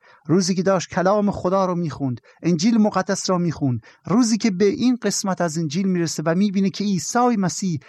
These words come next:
در چین حالتی داره میگه: "ای پدر، اینها را بیامرز." برای دشمنان خودش داره دعای بخشش طلب می‌کنه. درست در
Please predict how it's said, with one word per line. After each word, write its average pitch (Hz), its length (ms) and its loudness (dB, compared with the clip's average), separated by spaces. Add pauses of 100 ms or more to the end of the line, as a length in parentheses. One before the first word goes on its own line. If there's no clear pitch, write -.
(200)
در 180 200 0
چین 196 280 2
حالتی 175 480 0
داره 170 260 0
میگه: 180 220 -4
"ای 180 220 -2
پدر، 170 360 0 (220)
اینها 196 460 2
را 226 140 2
بیامرز." 160 640 -2 (360)
برای 196 280 0
دشمنان 214 640 2
خودش 196 280 -2
داره 196 200 0
دعای 185 420 0
بخشش 165 500 -4
طلب 139 300 -4
می‌کنه. 127 400 -6 (300)
درست 240 340 2
در 208 200 0